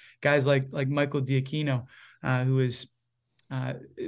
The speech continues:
just super foundational for campus ministries in the A C R, uh, when he was in Cincinnati. And so I'm like, "Okay, I need to go to Cincinnati this summer and intern with him and, uh, see, you know, see what he's doing, learn from these guys,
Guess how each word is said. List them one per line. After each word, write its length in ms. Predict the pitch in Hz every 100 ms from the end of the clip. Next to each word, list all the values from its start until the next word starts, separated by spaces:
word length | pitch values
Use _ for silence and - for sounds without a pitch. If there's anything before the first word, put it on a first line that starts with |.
| - -
just 360 | 156 135 -
super 580 | - 208 226 165 131 127
foundational 760 | - 147 143 135 175 170 147 120
for 180 | - 135
campus 360 | 151 139 131
ministries 440 | 143 143 139 143 135
in 80 |
the 160 | 131 135
A 40 |
C 180 | 131 139
R, 340 | 135 135 131 135 - - _
uh, 100 | 131
when 120 | 131
he 60 | 139
was 120 | 131
in 80 | 127
Cincinnati. 720 | 131 147 131 135 160 135 117 - _ _ _
And 100 | 135
so 100 | 147
I'm 60 | 143
like, 180 | 135
"Okay, 220 | 165 160 139
I 80 |
need 140 | 147 143
to 60 |
go 140 | 135 147
to 60 |
Cincinnati 560 | 139 156 131 143 175 147
this 220 | 127 123
summer 300 | - 131 127
and 280 | 120 120 139
intern 380 | 151 135 147 147
with 160 | 139 135
him 280 | 175 165
and, 180 | 135 117 - - - _
uh, 240 | 131 127 123
see, 240 | - 160
you 180 | 156 165
know, 80 | 139
see 200 | - 165
what 140 | 165
he's 200 | 147 143
doing, 420 | 123 143 170 131 139
learn 320 | 131 143 143
from 180 | 143 139
these 200 | 131 131
guys, 500 | 139 131 127 117